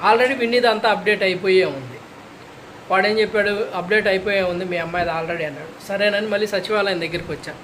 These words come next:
సచివాలయం దగ్గరికి వస్తే వాడేమన్నాడు, "పడ-, అంటే పడట్లేదు" అన్నాడు,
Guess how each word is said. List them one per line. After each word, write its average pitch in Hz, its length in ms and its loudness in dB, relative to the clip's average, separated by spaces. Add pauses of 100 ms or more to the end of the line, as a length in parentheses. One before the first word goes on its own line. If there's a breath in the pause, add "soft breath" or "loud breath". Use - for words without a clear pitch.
(760)
సచివాలయం 226 460 4
దగ్గరికి 185 320 -2
వస్తే 180 540 -2 (880)
వాడేమన్నాడు, 196 580 4
"పడ-, 170 760 0
అంటే 170 540 0 (480)
పడట్లేదు" 220 440 2
అన్నాడు, 160 440 0